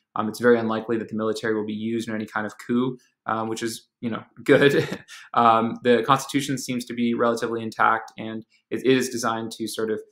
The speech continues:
uh, balance power among the different groups of government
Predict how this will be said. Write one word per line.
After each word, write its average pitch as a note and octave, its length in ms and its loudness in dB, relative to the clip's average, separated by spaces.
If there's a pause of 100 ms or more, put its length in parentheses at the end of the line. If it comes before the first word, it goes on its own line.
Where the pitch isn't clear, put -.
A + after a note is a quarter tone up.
(360)
uh, A2 280 -12
balance A2 480 2
power A2+ 340 2
among G#2+ 240 -4
the G#2+ 60 -6
different A2 420 -8
groups A#2+ 260 -4
of G2+ 120 -10
government A#2+ 500 -2